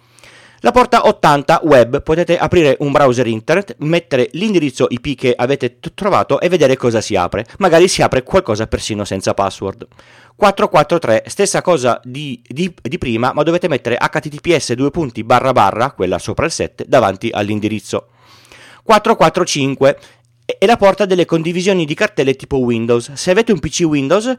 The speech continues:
fate la combinazione di, di tasti logo di Windows ed R e poi scrivete il doppio slash rovesciato, quello che sta sulle tastiere italiane in alto a sinistra, a sinistra dell'uno,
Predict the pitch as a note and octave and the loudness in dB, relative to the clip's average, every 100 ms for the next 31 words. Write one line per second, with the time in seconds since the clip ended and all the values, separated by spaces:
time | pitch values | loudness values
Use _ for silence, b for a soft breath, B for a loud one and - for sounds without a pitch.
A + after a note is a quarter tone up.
0 | _ D#3 C#3+ C#3+ C3+ C#3+ D3+ D#3 G3 F3+ | _ -2 0 -2 -2 -4 -4 -2 -2 -4
1 | B2+ B2+ - B2 B2+ C3+ A#2 - A#2+ E3 | -6 -12 -10 -10 -2 -2 -2 -2 0 4
2 | F3 C3+ C#3 F3 C#3+ - A#2+ G#2+ G2+ C3+ | 4 2 0 0 -2 -4 -2 0 2 0
3 | G#3 _ B B B F3+ C4 - F3 B2 | -2 _ B B B -6 -4 -4 -2 0
4 | G#2+ B2+ D#3 B3 A#3+ D#3 E3+ - C#3 C#3 | 0 -2 0 -2 -2 -2 -2 -2 -2 -2
5 | C3+ - B2 G#2+ A#2+ D3 C#3+ C#3+ C3 E3 | -2 -2 -2 -2 -2 -2 -2 -2 -6 -8
6 | D3+ C#3 C#3+ C3 F#3 F3+ D3 C3+ B2 D3 | -4 -4 -4 -4 -2 -2 -4 -4 0 0
7 | C#3 G#2 B2+ D3 C#3+ - A#2 B2+ A#2+ - | -2 -6 -6 -4 -4 -4 -6 -6 -8 -6
8 | A2+ - A2 D#3+ D3+ A#2+ G#2 A2+ G2+ F#2+ | -6 -6 -8 -8 -4 -6 -4 -6 -4 -6
9 | B2+ | -8